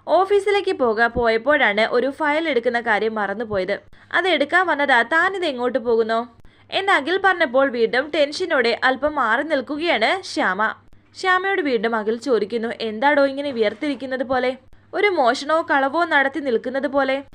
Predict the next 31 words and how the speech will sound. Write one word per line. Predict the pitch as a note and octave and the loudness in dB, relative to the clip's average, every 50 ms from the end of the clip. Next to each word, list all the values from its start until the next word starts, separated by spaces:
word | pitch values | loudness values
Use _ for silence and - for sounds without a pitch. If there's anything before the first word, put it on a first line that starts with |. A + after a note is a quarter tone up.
| - _ _ | -20 _ _
ശ്യാമേ, | - - E4 D#4 C#4+ C#4+ C#4+ C#4+ C#4+ D4+ | -8 -2 2 2 2 2 2 -2 -2 -2
താൻ | D4 F4+ F#4+ G4+ F#4 | 0 0 0 0 2
കാര്യം | F#4 F4 C4+ G3+ G#3 B3+ C#4 | 0 -2 0 0 0 -2 0
പറ." | C#4 C#4 C4 C4 C4 A3+ F#3+ F#3+ - _ _ _ _ _ _ _ - - _ _ _ | 2 4 4 6 4 4 2 0 -6 _ _ _ _ _ _ _ -20 -20 _ _ _
"അത് | C4 C4+ B3+ B3+ B3+ B3+ B3+ B3+ - - - _ _ - - | -4 0 2 4 6 6 6 6 4 2 -6 _ _ -16 -6
സർ, | - C#4+ C#4 C4+ C#4 C4+ - - | -2 0 0 0 0 -2 -2 -2
അത് | B3 A#3 B3 B3+ B3+ C4 C4 - - - _ - | 0 2 2 2 2 0 -4 -12 -20 -6 _ -2
അപ്പുവിൻ്റെ, | D4 D4 E4 G#4 G4 G4+ | -2 2 0 0 2 2
ഏ, | G4+ F#4+ D4+ C4 C4 | 2 4 4 2 2
സ്കൂളിലെ | C4+ - - D4 D4 C#4+ C4+ C4 D#4 D4+ - | 0 -2 -2 -2 0 2 2 0 0 -2 0
പേരൻസ് | D4+ C#4 C4+ C#4 D#4+ E4 - F4+ | 0 0 2 0 -2 -4 -8 -8
മീറ്റിംഗ് | E4 D#4+ C4 D4+ D4 D4 | -8 -6 -6 -6 -4 -2
ആണ്" | C#4+ A#3+ G#3 | 0 0 0
എന്ന് | G#3+ - - A#3 G#3+ G#3+ | 0 -2 -4 -6 -6 -6
പെട്ടെന്ന് | A3 A3 A#3 A3+ A3+ - - D#4 F4 | -4 -4 -6 -6 -2 -2 -2 0 2
ഒരു | E4 C#4+ C#4 E4+ E4 | 0 2 2 2 4
ആലോചിച്ചിട്ട് | D4+ C4 A3+ G#3+ A#3 B3 B3+ A3+ C#4 A#3 D4 | 4 4 4 4 2 0 0 -2 -6 -8 -4
പറയുകയാണ് | - C#4+ B3+ G#3 G#3 G#3 G#3 A3 G#3+ B3 A3 F#3+ G3 G3+ G3+ - | -2 0 0 0 0 -2 -2 -2 -2 -2 -2 -2 -4 -6 -2 -2
ഒരു | C4+ D#4+ D4+ D4 | -2 -2 0 -2
കള്ളം. | A3+ F#3+ F#3 F#3 - - _ _ _ _ - - - - | -2 0 0 -2 -4 -4 _ _ _ _ -20 -20 -8 -2
"അച്ഛൻ്റെ | - D4 D#4+ D4+ G4 F#4+ G4+ | -2 -2 0 0 -2 -2 -2
കൂടെ | F4 E4 C#4+ B3 B3 | 0 0 2 2 2
അമ്പലത്തിലേക്ക് | - B3 B3 B3+ C4 D4 D#4+ D4+ E4+ D#4+ E4 C#4+ D4+ | 0 0 -2 0 -2 -4 -2 -2 -2 -2 -2 -4 -6
പോകണം. | D4+ B3 A3 G3+ G3+ G3+ G#3 G3+ - - - - - - | -4 -2 -2 0 0 0 -2 -4 -6 -18 -20 -20 -10 -4
അരവിന്ദേട്ടനാണെങ്കിൽ | - D4 D#4+ D#4 F4 F4+ F#4 F4+ F#4 F4+ - - E4+ E4 C#4+ C4+ C4 C4+ C4 | -2 -2 0 0 -4 -4 -2 0 0 0 0 2 2 2 2 2 0 0 2
ഓഫീസിലേക്ക് | B3 A3+ A3+ A#3 C#4 C4+ - D4 D4 C#4+ A#3+ C#4+ | 2 2 2 0 -4 -6 -4 -4 -4 -2 -4 -2
പോയി. | A#3 B3 A3+ A3 | 0 2 2 2
അപ്പൊ | - A3 - A3 | 2 0 -4 -4
പിന്നെ | A3+ F3+ A3 A3+ A#3+ | -8 -8 -6 -8 -8
ഞാൻ, | A#3+ A#3 A3+ A3 A3 A#3 A3+ - - | -6 -4 -2 0 0 -2 -2 -4 -8
എനിക്ക്," | B3 A#3 A3+ A3 - B3+ B3+ A#3+ | -8 -8 -8 -8 -6 -4 -4 -4